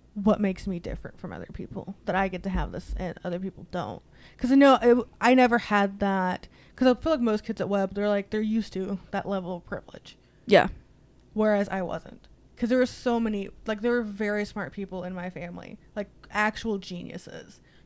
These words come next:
Speaker 1: who would never have that kind of education, who were smarter than me. And I'm like,
Speaker 2: Yeah.
Speaker 1: it just didn't make sense to me.
Speaker 2: No, definitely.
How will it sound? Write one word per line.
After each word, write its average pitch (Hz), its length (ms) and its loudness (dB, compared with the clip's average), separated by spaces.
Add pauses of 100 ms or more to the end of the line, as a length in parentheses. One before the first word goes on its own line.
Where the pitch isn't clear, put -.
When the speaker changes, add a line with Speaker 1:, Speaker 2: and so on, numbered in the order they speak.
Speaker 1:
who 202 580 4 (1000)
would 214 140 2
never 190 400 2
have 175 240 -8
that 143 140 -8
kind 170 140 -6
of 165 60 -10
education, 185 400 -10
who 226 60 2
were 254 80 2
smarter 214 420 -2
than 175 160 -12
me. - 240 -20 (400)
And 214 140 0
I'm 220 120 2
like, 196 220 0 (460)
Speaker 2:
Yeah. 208 160 2
Speaker 1:
it 214 60 0
just 214 180 -4
didn't 190 180 -4
make 185 160 -6
sense - 300 -14
to - 100 -14
me. 160 220 -10 (760)
Speaker 2:
No, 185 480 6 (120)
definitely. 170 800 4